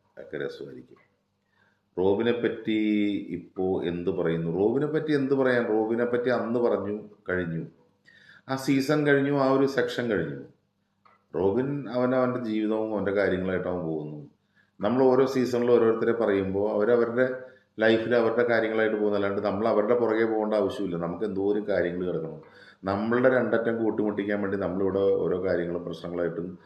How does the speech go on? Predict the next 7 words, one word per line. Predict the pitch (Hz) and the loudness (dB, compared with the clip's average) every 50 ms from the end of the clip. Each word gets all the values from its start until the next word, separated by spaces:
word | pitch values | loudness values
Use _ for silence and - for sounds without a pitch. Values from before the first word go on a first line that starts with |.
| - - - _ _ - 98 85 | -20 -20 -20 _ _ -6 -2 2
ഓടി | 85 90 92 92 | 2 2 2 2
നടക്കുമ്പോൾ | 85 82 82 82 80 78 78 80 80 82 82 - - 95 | 0 -2 -2 -4 -6 -6 -6 -6 -8 -8 -10 -10 -10 -10
മറ്റുള്ളവരുടെ | 90 92 101 104 104 104 104 107 104 107 110 104 98 | -10 -6 -4 -2 2 2 4 2 2 2 0 -2 0
ജീവിതത്തിൽ | 98 95 92 92 92 90 92 95 95 90 | 0 0 0 0 0 0 0 -2 -2 -2
എന്ത് | 85 85 98 90 | 0 -2 -2 -2
സംഭവിക്കുന്നു, | 92 87 85 87 85 82 82 82 82 82 82 85 85 80 | -2 -4 -2 0 0 0 0 -2 -4 -6 -6 -6 -8 -8
എന്ത് | 76 80 87 | -8 -8 -8